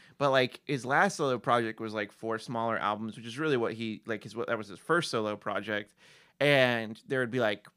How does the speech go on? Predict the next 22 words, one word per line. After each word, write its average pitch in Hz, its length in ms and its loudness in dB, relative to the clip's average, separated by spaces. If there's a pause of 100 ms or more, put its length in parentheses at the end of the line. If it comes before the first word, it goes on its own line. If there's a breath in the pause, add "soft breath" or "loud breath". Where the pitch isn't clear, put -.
(160)
three 151 260 -2
songs 127 500 -4
that 107 140 0
were, 107 220 -4
like, 107 220 -8
folksy 127 840 -4
and, 107 160 -6
like, 101 200 -12
pretty 120 300 -8 (200)
clear, 127 480 -6 (200)
you 123 160 -2
know, 117 300 0
and 117 120 -4
then 110 160 -2
there 107 220 0
were 107 140 -2
the 104 200 -4
atmospheric 107 560 -8
stuff. 104 380 -6 (460 soft breath)
And 120 260 4
I 139 160 4
just, 143 300 -2